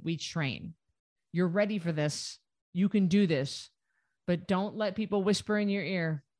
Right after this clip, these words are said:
and don't let them start to cause you to doubt. You feel good. You've been feeling good. The weight's been coming off. The en-, the energy's been increasing. The libido is increasing.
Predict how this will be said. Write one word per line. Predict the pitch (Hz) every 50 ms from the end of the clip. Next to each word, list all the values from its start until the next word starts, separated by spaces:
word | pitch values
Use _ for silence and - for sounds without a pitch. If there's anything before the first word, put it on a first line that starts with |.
| _ _ - 156
and | 156 160 147
don't | 175 170 175 165
let | 180 180
them | 175 180 185
start | 160 - 190 180 180 175
to | 196 185
cause | - - 190 170 180 180 165
you | 190 185
to | 185
doubt. | 180 170 180 175 160 151 147 - - _ _ _ _ _ _ _ _ _ _ _ _ _ _ _ _ _ _ _ _ _ _ _ _ -
You | - 175 208 190
feel | - - 240 233 220 202
good. | 170 214 220 220 196 151 143 139 143 _ _ _ _ _ _ _ _ _ -
You've | 220 233 240 190 170
been | 226 240 233 214
feeling | - 220 196 185 185 175 160
good. | 156 170 156 147 151
The | 185 214
weight's | 214 214 233 233 220 -
been | - 226 220
coming | 202 220 214 208 208 202 202
off. | 190 180 170 170 - -
The | - 233 233 - -
en-, | 247 247 226 -
the | 180 226 208 185 - - - _ _ -
energy's | 254 262 262 254 202 180 220 226 208
been | 175 - 226 208
increasing. | 202 196 190 - - - - - 247 233 196 - 208 190 185 185 175
The | 220 220
libido | 220 233 233 196 196 262 254 233 247 233 214
is | 202 190 165 -
increasing. | 220 - 214 214 - - 233 226 214 190 - 202 185 170 165 156